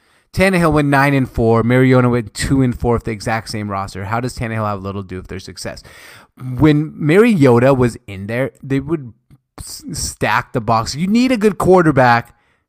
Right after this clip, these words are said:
to get your running back yards. Now, is Derrick Henry a better player and more important than Ryan Tannehill? Sure. But in this league, there's, uh, the running back is a com-, a commodity that you can replace, and the quarterback is really hard to replace, Martellus Bennett.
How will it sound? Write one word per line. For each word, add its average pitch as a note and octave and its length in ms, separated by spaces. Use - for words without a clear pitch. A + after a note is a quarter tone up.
to F3+ 80
get D#3+ 220
your D3+ 100
running C#3+ 240
back B2 240
yards. G#2 260
Now, A#2 180
is G#2+ 120
Derrick B2+ 280
Henry A#2 320
a G#2 80
better G#2 320
player G#2+ 460
and G#2 160
more G#2 140
important A2 640
than A2+ 320
Ryan A2 280
Tannehill? A#2 420
Sure. G#2 440
But B2+ 80
in B2+ 160
this C#3 260
league, B2+ 500
there's, C3+ 400
uh, C3+ 140
the B2+ 180
running B2 340
back E3 320
is C3 260
a A#2+ 360
com-, G#2 440
a A#2+ 140
commodity A#2 520
that A#2 100
you A2+ 140
can G#2+ 160
replace, C#3 540
and A#2+ 140
the A2 80
quarterback D3 680
is A2+ 160
really A2 240
hard G2+ 260
to G2 80
replace, - 480
Martellus - 540
Bennett. - 340